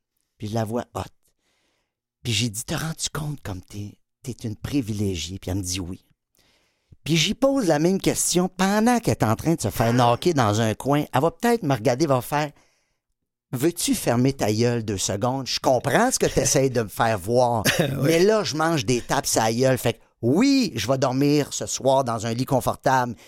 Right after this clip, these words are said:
Speaker 1: mais là, je suis en train de me faire ramasser. » <laughs> C'est la meilleure image que je pourrais te donner. Alors, oui, je continue à me dire, dans des moments difficiles, « Je suis un privilégié », mais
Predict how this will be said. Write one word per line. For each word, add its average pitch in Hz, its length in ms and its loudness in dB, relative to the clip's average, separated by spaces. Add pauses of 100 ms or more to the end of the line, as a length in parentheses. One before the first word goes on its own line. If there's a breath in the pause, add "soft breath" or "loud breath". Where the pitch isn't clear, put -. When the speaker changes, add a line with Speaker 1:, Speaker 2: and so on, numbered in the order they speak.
(220 loud breath)
Speaker 1:
mais 151 180 2
là, 175 140 4
je - 80 -4
suis - 80 -6
en 98 80 -4
train 107 160 -4
de 101 60 -4
me 98 80 -2
faire 104 260 -4
ramasser. » 90 500 -10 (380)
<laughs> - 540 -16
C'est - 180 0
la 170 140 4
meilleure 196 260 4
image 139 320 2
que 107 80 -2
je - 100 -4
pourrais 110 260 -2
te 101 60 -8
donner. 98 400 -6 (120)
Alors, 139 400 2 (160)
oui, 208 280 2
je - 100 -6
continue 113 400 -6
à 123 80 0
me 107 100 -4
dire, 131 320 -2
dans 98 180 -4
des 98 100 -4
moments 104 300 -2
difficiles, « 113 560 -2 (360 soft breath)
Je - 100 -20
suis 104 80 -2
un 101 40 0
privilégié », 113 920 -4 (840)
mais 147 440 0